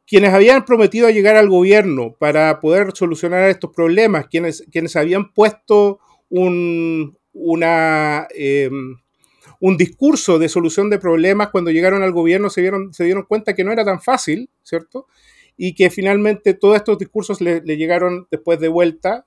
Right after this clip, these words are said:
eh, y se atopa-, y se to-, y se atoraron en un tobogán, digamos, ¿cierto? Eh, el,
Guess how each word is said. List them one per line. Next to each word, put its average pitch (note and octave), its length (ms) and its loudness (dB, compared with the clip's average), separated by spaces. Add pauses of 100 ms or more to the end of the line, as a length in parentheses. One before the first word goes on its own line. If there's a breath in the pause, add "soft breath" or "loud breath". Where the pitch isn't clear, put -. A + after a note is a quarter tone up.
eh, D3 280 -4
y C#3+ 120 -10
se D#3+ 140 -6
atopa-, D#3 300 -2
y C#3 120 -8
se D#3 120 -6
to-, D#3+ 140 -6
y C3+ 140 -10
se - 80 -4
atoraron D#3 420 0
en D3+ 80 -6
un C#3+ 100 -10
tobogán, C#3 460 0
digamos, G#2 340 -12
¿cierto? F3+ 380 -12 (680 loud breath)
Eh, D#3+ 580 4 (720)
el, F3 560 2